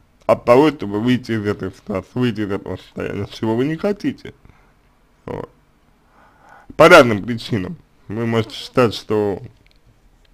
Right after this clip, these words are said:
вы этого недостойны, вы можете считать, что это единственный способ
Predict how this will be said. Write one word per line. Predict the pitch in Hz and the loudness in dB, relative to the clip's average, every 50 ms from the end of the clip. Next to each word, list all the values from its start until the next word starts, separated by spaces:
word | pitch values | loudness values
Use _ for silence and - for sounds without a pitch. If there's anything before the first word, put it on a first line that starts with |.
| _ _ _ _ _ _ _ _ _ _ _ _ _ _ _ _ _ _ _ _ _ _ _ - - | _ _ _ _ _ _ _ _ _ _ _ _ _ _ _ _ _ _ _ _ _ _ _ -14 -8
вы | - 110 113 | -4 -2 -2
этого | 104 76 73 | -2 -4 -6
недостойны, | 92 101 110 120 120 117 131 147 165 165 151 135 101 | -8 -6 -6 -6 -6 -6 -6 -6 -4 -4 -4 -4 -4
вы | 92 98 | -4 -4
можете | 101 104 101 - - | -4 -4 -6 -8 -10
считать, | - - - - 107 98 90 | -18 -16 -8 -6 -6 -6 -6
что | - - - - - - - - - | -10 -16 -14 -12 -10 -10 -10 -12 -12
это | - - - 113 | -14 -12 -8 -8
единственный | 110 107 107 110 98 - - - 107 104 | -8 -8 -8 -10 -12 -12 -10 -8 -8 -8
способ | - - - - 113 - - 90 | -10 -12 -10 -10 -10 -8 -10 -12